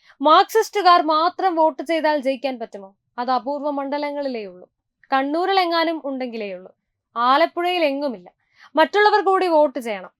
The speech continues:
അവരാണ് ഭൂരിപക്ഷം കയറി വരുന്നത്." അങ്ങനെയാണ് പ്രസ്ഥാനം പറഞ്ഞിട്ടുള്ളത്. അപ്പോൾ നമ്മൾ അങ്ങനെ തന്നെ വേണം. മറ്റുള്ളവർക്ക് കൂടി സ്വീകാര്യനാകണം. പഴയ കാര്യങ്ങളൊന്നും പറയരുതെന്നൊരു എം എൽ എ പറഞ്ഞു.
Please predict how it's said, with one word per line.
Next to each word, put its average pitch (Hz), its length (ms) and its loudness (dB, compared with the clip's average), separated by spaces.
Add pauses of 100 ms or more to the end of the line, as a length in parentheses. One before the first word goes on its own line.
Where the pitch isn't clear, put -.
(140)
അവരാണ് 302 520 0
ഭൂരിപക്ഷം 311 540 -6
കയറി 254 300 -6
വരുന്നത്." 208 420 -14 (200)
അങ്ങനെയാണ് 311 720 -2
പ്രസ്ഥാനം 302 540 -4
പറഞ്ഞിട്ടുള്ളത്. 247 580 -6 (360)
അപ്പോൾ 349 320 6 (300)
നമ്മൾ 359 360 4
അങ്ങനെ 370 460 2
തന്നെ 277 140 -2
വേണം. 202 240 -10 (440)
മറ്റുള്ളവർക്ക് 427 600 4
കൂടി 330 380 0
സ്വീകാര്യനാകണം. 269 1000 -4 (160)
പഴയ 320 280 4
കാര്യങ്ങളൊന്നും 311 760 2
പറയരുതെന്നൊരു 302 840 -2 (260)
എം 277 240 0
എൽ 330 140 2
എ - 20 4
പറഞ്ഞു. 196 260 -8